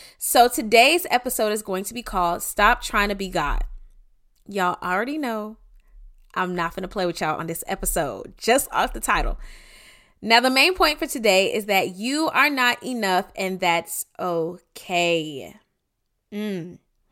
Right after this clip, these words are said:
In a culture where people are constantly being told they are worthy enough, they are pretty enough, they are important enough, they are talented enough, it's kind of backwards to hear someone say that you are in fact not enough,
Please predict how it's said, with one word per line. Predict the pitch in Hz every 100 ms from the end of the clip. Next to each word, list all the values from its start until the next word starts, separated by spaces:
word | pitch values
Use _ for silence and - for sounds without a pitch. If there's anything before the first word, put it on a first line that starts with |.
| - - - - -
In | 254
a | 254
culture | 254 285 330 339 311
where | 233 208 196 185
people | 180 - 269 262 247
are | 185 208 -
constantly | - 240 - 240
being | 214 196
told | 196 202 185
they | 185
are | 190
worthy | 240 262 254 240
enough, | 185 113 -
they | 202
are |
pretty | - - 330 311 254
enough, | 196 131 -
they | -
are | 233
important | 233 - 302 - 240
enough, | 196 208 -
they | 254
are | 277
talented | - 294 311 294 247
enough, | 202 170 113 - - - _ _ _ _ _ -
it's | 262 -
kind | - - 320 320
of | 220 190
backwards | 202 208 208 175 175 - -
to | -
hear | 226 233 208
someone | 208 202 185 175
say | - 175
that | 175 135
you | 170 190
are | 180
in | 165
fact | 175 180 151 -
not | - 160 147
enough, | 156 165